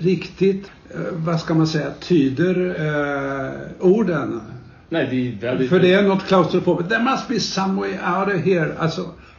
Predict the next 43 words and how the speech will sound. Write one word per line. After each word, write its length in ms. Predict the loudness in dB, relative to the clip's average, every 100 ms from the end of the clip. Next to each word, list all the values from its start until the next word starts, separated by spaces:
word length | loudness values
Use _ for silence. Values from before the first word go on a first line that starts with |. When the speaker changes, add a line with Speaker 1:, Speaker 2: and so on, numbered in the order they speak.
| -16
Speaker 1:
och 100 | -10 -6 -6 -6 -8 -8 -2
vad, 100 | 2
Speaker 2:
Och 100 | 4
Speaker 1:
vad 0 |
Speaker 2:
det 140 | 4
Speaker 1:
är 80 | 4
det 60 |
de 100 | 4
håller 200 | 4 2
på 300 | 0 -2 -2
med 160 | -2 -4
nu, 60 | -6
alltså? 280 | -8 -2
Speaker 2:
Extremt 460 | -2 0 0 0 0 -4
fängslande 520 | -4 -4 -4 -2 -2
första 360 | -4 -6 -4 -4
rad. 280 | -2 -4 -8 -6
Speaker 1:
Ja. 140 | 2 4
Speaker 2:
Liksom, 220 | 4 4
man, 180 | 4 4
man 160 | 2
går, 220 | 2 0 2
"Okej, 320 | 2 4 2 0 0 0 0 -6 -2
eh, 60 |
we're 160 | 0 2
in 60 |
trouble 300 | 2 2 2
already." 600 | 0 2 4 4 4 2 -2
And 80 |
<laughs> 180 | 0 -2
he's, 380 | 2 2 0 -2 -4 2
he's 160 | 2
sung 580 | 2 -4 0 0 0 -4
one 320 | 0 0 0 -4 -8 -18 -20 -4
line. 320 | 0 2 0 -6 -16 -20 -20 -20 -20 -20 -20 -20 -20 -20 -20 -6
Och 120 | -4
sen 200 | -2 -2
said 320 | 2 2 2 0
the 60 |
Joker 420 | 2 4 4 2
to 120 | -4 -4
the 100 | -4
thief. 460 | -2 -2 -2 -6